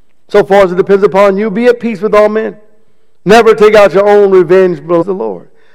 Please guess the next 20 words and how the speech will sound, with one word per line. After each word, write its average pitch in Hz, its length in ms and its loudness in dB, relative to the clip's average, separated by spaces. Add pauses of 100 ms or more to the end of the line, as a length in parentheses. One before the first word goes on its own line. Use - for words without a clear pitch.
But 208 120 2
if 180 80 2
your 208 120 4
enemy 233 200 2
is 220 100 2
hungry, 214 440 0
feed 226 260 -10
him. 135 240 -18 (280)
And 180 120 0
if 165 60 -2
he 185 60 4
is 165 100 0
hungry 202 460 0 (300)
or 175 140 0
thirsty, 196 560 2 (240)
give 208 160 2
him 196 320 -2
a 185 100 -2
drink." 196 640 -4
Good. 131 320 -10